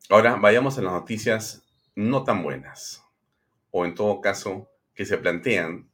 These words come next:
como un desafío para la libertad. En efecto,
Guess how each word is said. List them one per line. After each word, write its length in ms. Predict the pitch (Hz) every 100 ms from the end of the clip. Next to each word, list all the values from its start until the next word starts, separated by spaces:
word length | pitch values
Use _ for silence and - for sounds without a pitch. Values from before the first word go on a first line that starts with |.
| _ _ _ _ _ -
como 200 | 98 104
un 120 | 113
desafío 720 | 107 82 78 110 80 71 - _ _ _ _ _ -
para 200 | 82 80
la 120 | 76
libertad. 560 | 76 71 71 - - - - - _ - _ _ _ _ - _ _ _ _ _ _ -
En 160 | 185
efecto, 540 | 120 - 113 - -